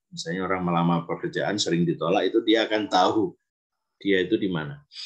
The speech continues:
Nah, yang ketiga tadi pertanyaannya tentang supaya bisa tembus di Sinta dan Scopus dan sebagainya.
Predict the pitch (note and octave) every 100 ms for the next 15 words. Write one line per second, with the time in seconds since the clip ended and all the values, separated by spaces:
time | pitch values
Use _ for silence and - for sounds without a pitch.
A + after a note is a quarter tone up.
0 | - B2+ C#3 C#3 C3+ D#3 E3+ E3 C#3 B2+
1 | E3 B2 C3 B2 A#2+ A2+ D3 D#3+ B2+ A#2
2 | - B2+ C#3+ D#3 E3 E3 E3 - _ _
3 | _ _ - B2+ A2 A2+ B2+ A2+ G#2+ G#2
4 | G#2+ G#2 A2 G#2 A2 G#2 F#2 A2 B2+ A#2
5 | G2+ F#2 F2+ E2+ - F2+ E3 - B2+ G2
6 | G2 F#2+ D#2+ D#2+ E2 A#2+ D#3+ -